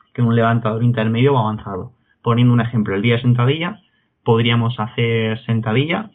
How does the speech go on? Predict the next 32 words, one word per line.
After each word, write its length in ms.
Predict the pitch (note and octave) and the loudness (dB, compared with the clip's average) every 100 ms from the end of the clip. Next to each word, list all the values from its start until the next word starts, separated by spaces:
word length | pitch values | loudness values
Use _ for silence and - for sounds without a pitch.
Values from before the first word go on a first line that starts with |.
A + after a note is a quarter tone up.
| _ _ | _ _
en 420 | - A2 A2 G#2+ G#2 | -2 0 2 0 0
cuanto 280 | A2+ A2 | 0 0
al 80 | A2 | -2
ejercicio, 600 | A2 - A#2 C3+ D3 E3 | -6 -8 -6 -6 -6 -4
en 100 | C#3 | -4
cuanto 260 | B2 G#2+ G#2+ | -2 -2 -2
al 60 | |
volumen 360 | G#2 A2 A2+ B2 | -2 0 2 2
e 40 | |
intensidad. 680 | A2+ G#2+ A2 - A2 G#2+ - _ _ _ _ | 2 0 -2 0 0 -2 -6 _ _ _ _
Por 120 | - | -8
ejemplo, 340 | - G#2+ G2+ - | -4 -4 -6 -12
en 80 | - | -6
cuanto 220 | G#2+ G#2 | -2 0
al 60 | |
volumen, 320 | G#2 A2 B2 A2 | 0 2 4 2
más, 200 | A#2+ - | 0 -6
o 60 | - | -6
sea, 180 | A2+ | -4
ahora 280 | A2+ - B2+ | -4 -4 -6
estoy 160 | B2+ C#3+ | -2 0
hablando 280 | C3 C#3 C3+ | 0 0 0
de 60 | |
una 120 | A#2+ | -2
sesión 320 | A2+ A#2 A#2 A#2 | -4 -4 -4 0
dada 280 | C#3+ E3+ | 0 0
con 160 | C3 B2 | 0 -2
un 100 | A2+ | 0
volumen 360 | A#2 B2 D3+ C#3 | 0 0 0 -2
e 20 | |
intensidad 560 | G#2+ A2 - A2 G#2 | -2 -4 -4 -4 -2
dada. 220 | G2+ G2+ | -4 -10